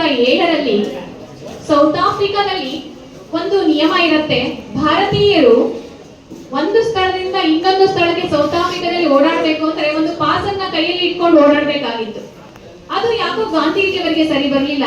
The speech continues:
ಅವರಿಗೆ ಇಲ್ದಿರೋ ನ-, ನಿಯಮ ನಮಗೆ ಯಾಕೆ ಅನ್ನೋ ಒಂದು ಯೋಚನೆ ಕಾಣ್ತಾ ಇತ್ತು. ಅಲ್ಲಿರುವಂತ ಎಲ್ಲ ಭಾರತೀಯರನ್ನ ಒಗ್ಗೂಡಿಸಿ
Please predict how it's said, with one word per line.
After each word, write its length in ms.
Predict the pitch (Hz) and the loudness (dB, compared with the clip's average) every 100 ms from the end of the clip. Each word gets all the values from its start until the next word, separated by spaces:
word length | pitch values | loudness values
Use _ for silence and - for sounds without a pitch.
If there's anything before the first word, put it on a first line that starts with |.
| 233 | 0
ಅವರಿಗೆ 260 | 330 415 | 0 0
ಇಲ್ದಿರೋ 460 | 453 427 415 427 415 | 0 0 0 -2 0
ನ-, 320 | 392 311 302 | 0 0 2
ನಿಯಮ 180 | 370 403 269 311 | 2 2 0 -2
ನಮಗೆ 280 | 269 311 415 | -2 -2 0
ಯಾಕೆ 280 | 403 403 392 | 0 -2 -2
ಅನ್ನೋ 260 | 370 359 339 | -2 -2 -2
ಒಂದು 240 | 330 320 311 277 233 226 247 | 0 2 2 2 0 -2 -2
ಯೋಚನೆ 280 | 285 311 311 | -2 0 -2
ಕಾಣ್ತಾ 400 | 254 247 254 285 | -2 -4 -4 -2
ಇತ್ತು. 280 | 262 - 240 247 - - - | -2 0 0 0 -6 -14 -4
ಅಲ್ಲಿರುವಂತ 480 | 320 359 415 415 403 | 0 0 0 -2 -2
ಎಲ್ಲ 440 | 277 277 320 415 440 403 | 0 0 2 2 2 0
ಭಾರತೀಯರನ್ನ 920 | 359 349 370 349 349 339 339 320 277 | -2 0 0 -2 -2 -2 0 0 0
ಒಗ್ಗೂಡಿಸಿ 720 | 269 302 330 311 269 311 - | 2 4 4 4 2 -4 -6